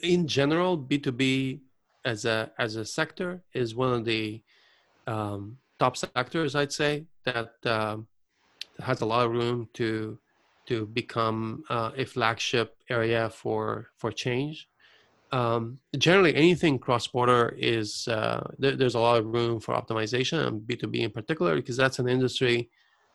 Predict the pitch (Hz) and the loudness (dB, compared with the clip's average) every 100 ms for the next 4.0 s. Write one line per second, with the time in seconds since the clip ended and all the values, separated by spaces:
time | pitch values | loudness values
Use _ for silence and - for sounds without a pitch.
0 | _ _ - 123 127 143 131 - 139 127 | _ _ -4 0 2 4 4 4 2 4
1 | 120 117 113 117 - 113 117 110 107 107 | 4 2 2 2 0 -2 -2 -2 -2 -4
2 | - 107 104 - 107 120 135 _ _ _ | -4 -4 -4 -6 -6 -6 -12 _ _ _
3 | _ _ _ _ _ 131 120 113 110 117 | _ _ _ _ _ -2 2 2 -2 -6